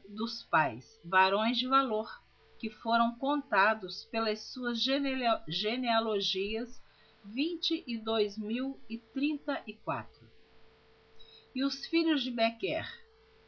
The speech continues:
Zemira, e Joás, e Eliezer, e Elioenai, e Onri,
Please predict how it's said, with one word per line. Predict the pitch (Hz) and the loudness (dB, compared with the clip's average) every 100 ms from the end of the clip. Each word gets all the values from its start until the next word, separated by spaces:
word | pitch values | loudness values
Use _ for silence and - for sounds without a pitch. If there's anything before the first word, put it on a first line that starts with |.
| - | -20
Zemira, | 190 233 233 202 208 254 285 302 285 - _ - 196 | -6 -2 0 0 -2 0 0 0 -6 -16 _ -14 -6
e | 202 | -2
Joás, | 220 226 180 185 214 233 - - - _ _ | 2 6 6 4 2 -4 -10 -18 -20 _ _
e | 214 214 | 2 4
Eliezer, | 233 233 185 190 220 220 247 254 - - _ - - - | 4 2 2 2 0 -2 -6 -8 -16 -20 _ -20 -20 -14
e | 196 202 214 - _ | 2 4 4 0 _
Elioenai, | 214 240 254 254 220 208 185 180 190 220 240 226 _ _ _ - _ _ - _ _ - | -4 -2 0 0 4 4 2 2 2 0 -4 -12 _ _ _ -20 _ _ -20 _ _ -4
e | 247 254 - | -2 -2 0
Onri, | 214 247 277 247 320 330 | 2 4 2 4 4 4